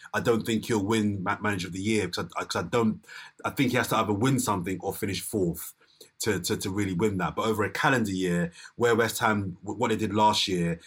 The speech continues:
and to still be in, in amongst the conversation for top four and at the bare minimum European football, I think he's definitely turned his persona around as a bit of a loser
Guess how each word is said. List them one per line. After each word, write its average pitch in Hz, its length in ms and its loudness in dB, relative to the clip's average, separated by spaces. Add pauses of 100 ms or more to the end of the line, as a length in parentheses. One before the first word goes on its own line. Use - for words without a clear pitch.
(220)
and 104 160 -2
to 104 80 -4
still 110 260 0
be 104 140 0 (100)
in, 107 180 0
in 107 100 0
amongst 98 300 -2
the 92 60 -10
conversation 92 680 -2
for 87 120 -8
top - 240 -8
four 92 420 -2 (300)
and 95 80 -4
at 95 60 -6
the 92 60 -4
bare 95 200 -2
minimum 90 280 0
European 90 440 -2
football, 82 520 -6 (360)
I 92 100 -6
think 92 180 -6
he's 98 80 -4
definitely 95 320 -4
turned 98 400 0
his 87 120 -8
persona 95 460 -2
around 90 380 0
as 85 60 0
a 85 40 0
bit 90 120 -4
of 85 80 -6
a 87 40 -4
loser 90 540 -2